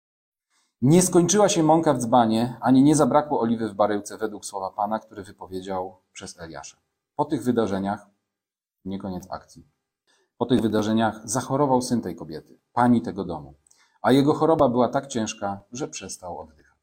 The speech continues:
Wtedy powiedziała do Eliasza: "Cóż ja mam z tobą, mężu Boży? Przyszedłeś do mnie, aby przypomnieć mi mój grzech i uśmiercić mego syna?" I odpowiedział jej: "Daj mi swego syna".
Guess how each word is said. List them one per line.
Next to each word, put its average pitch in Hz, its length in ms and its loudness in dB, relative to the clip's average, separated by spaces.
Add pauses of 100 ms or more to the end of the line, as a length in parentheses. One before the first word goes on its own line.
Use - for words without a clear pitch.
(1120)
Wtedy 165 240 6
powiedziała 139 400 6
do 123 120 6
Eliasza: 95 500 0
"Cóż - 300 -6
ja 123 80 2
mam 117 160 2
z - 60 -12
tobą, 107 220 -2
mężu 90 340 -6
Boży? 80 300 -10
Przyszedłeś 151 500 0
do 107 200 2
mnie, 101 300 -6 (140)
aby 117 220 2
przypomnieć 135 540 -2
mi 110 120 0
mój 120 220 4
grzech 101 520 -4 (100)
i 110 80 -4
uśmiercić 120 680 -2
mego 110 280 -8
syna?" 92 360 -12 (1600)
I 110 80 2
odpowiedział 107 500 -2
jej: 90 260 -6
"Daj 139 200 2
mi 98 100 -2
swego 80 300 -12
syna". 76 320 -16